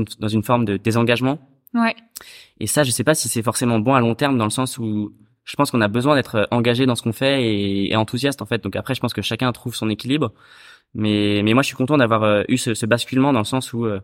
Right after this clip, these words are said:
Speaker 1: bah oui, je comprends maintenant, euh, que, que, qu'il faut une forme d'engagement, il faut être, euh, enthousiaste à, dans ce qu'on fait pour, euh, pour, euh, pour s'épanouir.
Speaker 2: Hmm,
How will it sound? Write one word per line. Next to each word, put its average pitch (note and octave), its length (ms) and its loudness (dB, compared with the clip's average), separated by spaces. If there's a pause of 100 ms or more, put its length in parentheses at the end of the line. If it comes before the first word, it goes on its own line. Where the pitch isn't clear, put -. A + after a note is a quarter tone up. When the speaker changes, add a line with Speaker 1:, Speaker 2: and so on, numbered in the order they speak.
(380)
Speaker 1:
bah A#2 100 0
oui, B2 60 4
je - 80 -2
comprends C3+ 300 2
maintenant, B2 360 2
euh, G2 180 0 (400)
que, A2+ 280 0
que, G#2+ 120 -6
qu'il - 200 -8
faut D3 140 2
une C#3 80 6
forme C3 180 4
d'engagement, B2 560 2
il A#2 100 0
faut A#2+ 380 -2
être, - 180 -4
euh, G2+ 140 -6 (440)
enthousiaste B2+ 480 0
à, G2+ 200 4
dans G#2 140 0
ce - 60 -4
qu'on B2 100 2
fait C3+ 180 0
pour, A#2 300 -4
euh, G2+ 140 0
pour, A2 280 -4
euh, G2 160 2 (160)
pour - 120 -12
s'épanouir. G#2+ 520 0
Speaker 2:
Hmm, A3 220 -8